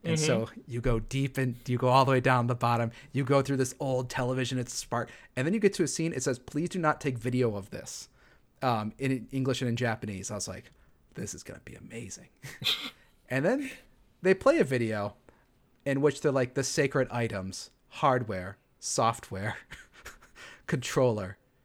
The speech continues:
Speaker 1: and then we need the fourth one, you, the player."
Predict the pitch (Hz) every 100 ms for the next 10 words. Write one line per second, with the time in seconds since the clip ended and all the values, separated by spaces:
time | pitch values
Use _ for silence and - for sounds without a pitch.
0 | _ _ 135 131 120 110 131 131 143 127
1 | 127 - 131 131 - 104 87 101 _ _
2 | _ _ _ _ _ 120 113 98 92 -
3 | _ - 110 110 - 113 95 90 101